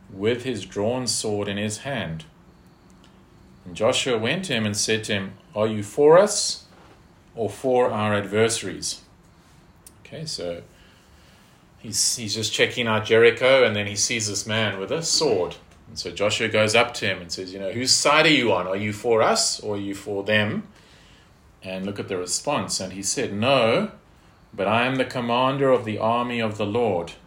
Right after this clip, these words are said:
Now I have come." And Joshua fell on his face to the earth and worshipped, and said to him, "What does my Lord say to his servant?"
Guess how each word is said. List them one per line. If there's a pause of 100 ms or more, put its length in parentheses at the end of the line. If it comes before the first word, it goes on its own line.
(600)
Now
I
have
come." (840)
And
Joshua
fell
on
his
face
to
the
earth
and
worshipped, (960)
and
said
to
him,
"What
does
my
Lord
say
to
his
servant?"